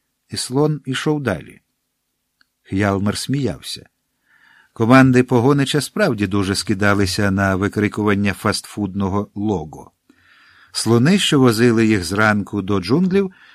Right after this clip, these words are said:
мали понищені вуха і втомлені, не зовсім добрі очі. Точніше, то були слонихи. Самців навіть із обпиленими бивнями до перевезення туристичного м'яса не допускали.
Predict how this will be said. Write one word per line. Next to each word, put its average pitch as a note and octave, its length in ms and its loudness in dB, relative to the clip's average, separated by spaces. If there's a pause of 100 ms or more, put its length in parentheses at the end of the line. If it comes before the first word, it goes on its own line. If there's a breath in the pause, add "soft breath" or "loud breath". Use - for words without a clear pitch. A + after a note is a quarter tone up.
(280 soft breath)
мали D#3+ 600 2
понищені C#3 760 0
вуха B2+ 500 0
і A2+ 260 2
втомлені, C3+ 920 0
не G2+ 180 -2
зовсім C#3 540 -4
добрі C3+ 440 0 (100)
очі. - 640 -8 (760)
Точніше, F3+ 500 0
то D3+ 120 -2
були C3+ 300 0
слонихи. D3 720 -4 (580 soft breath)
Самців B2+ 720 0
навіть G2+ 480 0
із F#2+ 280 -4
обпиленими G2 840 0
бивнями B2+ 580 0 (440 soft breath)
до G2 180 -2
перевезення G2+ 760 0
туристичного G#2 800 -2
м'яса G2 480 0
не G2+ 120 -2
допускали. G#2 680 -4